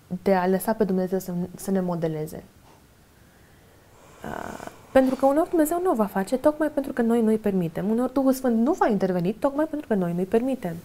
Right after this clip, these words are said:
Uh, și cred că uneori ne temem, pentru că uneori modelarea asta va fi dureroasă. Uneori ne va frânge. Uh, și cred că ne temem. Mi se pare normal și natural să te temi de frângere, că doar nu e ceva ce așteptăm cu bucurie. Și totuși,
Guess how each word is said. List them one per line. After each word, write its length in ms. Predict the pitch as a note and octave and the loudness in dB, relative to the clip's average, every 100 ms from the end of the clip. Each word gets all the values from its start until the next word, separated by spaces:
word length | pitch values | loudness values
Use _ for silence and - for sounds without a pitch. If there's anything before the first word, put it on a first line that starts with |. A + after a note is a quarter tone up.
| - - - - - - | -18 -20 -20 -20 -20 -8
Uh, 180 | F#3 F#3 - - | -6 -6 -8 -8
și 160 | - | -6
cred 200 | C#4 G#4+ G#4 | 2 2 4
că 100 | C4+ | 4
uneori 300 | B3 A3+ A3 | 6 6 4
ne 100 | G#3+ | 2
temem, 320 | G#3+ G#3 G3 | 2 0 2
pentru 240 | G#3+ G3+ | 0 -4
că 80 | G#3 | -2
uneori 420 | G#3+ G#3+ B3+ C#4+ | 2 2 2 0
modelarea 540 | C4 A#3+ G#3 G#3+ B3 F#3 | 2 2 4 2 2 0
asta 180 | F#3 C#4 | 2 2
va 100 | C#4 | 4
fi 140 | C#4 | 4
dureroasă. 640 | A3+ B3 C4 A#3+ G3 E3+ E3 _ _ - - - _ | 4 6 6 2 0 -10 -14 _ _ -20 -20 -20 _
Uneori 500 | - A3+ G3+ F3+ G3 | 2 6 6 6 4
ne 80 | A#3 | 4
va 120 | A#3 | 4
frânge. 460 | A#3 - A#3+ F3 D#3+ G3 - _ - - - - - - - | 2 2 0 0 -4 -14 -20 _ -20 -20 -20 -20 -20 -20 -12
Uh, 160 | F#3+ F3+ - | -6 -6 -8
și 140 | - - | -12 4
cred 140 | A4+ | 4
că 120 | A#4+ | 6
ne 120 | C4+ | 6
temem. 300 | G3+ F3+ F3 F#3+ | 6 2 2 4
Mi 80 | |
se 120 | G3 G3+ | 4 4
pare 260 | G3+ G3+ | 6 6
normal 360 | G3+ G3 G3 G3+ | 4 4 4 2
și 100 | G#3+ | 2
natural 360 | G#3+ G#3+ D4+ | 0 2 2
să 120 | F4+ D4+ | 2 6
te 140 | A#3+ | 4
temi 260 | A#3 A#3 G3 | 8 6 6
de 60 | |
frângere, 520 | F#3+ G3 F#3+ F3 E3 | 4 4 4 2 -2
că 140 | E3 F3+ | 0 0
doar 220 | F#3 G3 | 2 2
nu 220 | G3+ C4+ | 2 2
e 40 | E4 | 0
ceva 340 | - G#3+ A3+ | 0 4 4
ce 120 | A3 | 2
așteptăm 680 | F#3 - F#3 - G3+ G3 F#3+ - - - | -4 -4 -4 2 2 4 0 -4 -20 -8
cu 120 | - | -4
bucurie. 600 | F3+ G3 G3+ G3+ E3+ D#3+ - - - - - - - - | 0 2 4 4 2 -4 -12 -20 -20 -20 -20 -20 -20 -20
Și 240 | - - A#3 | -10 -6 4
totuși, 680 | C#4+ C4+ C4+ E3+ F#3 - | 6 6 4 2 2 -2